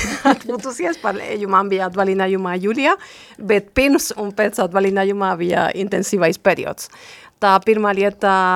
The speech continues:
bija vasaras nometnīte visās Caritas draušu grupām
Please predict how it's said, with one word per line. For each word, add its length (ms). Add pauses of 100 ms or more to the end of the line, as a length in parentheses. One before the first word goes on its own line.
(180)
bija 640
vasaras 640
nometnīte 880
visās 720
Caritas 800
draušu 680
grupām 540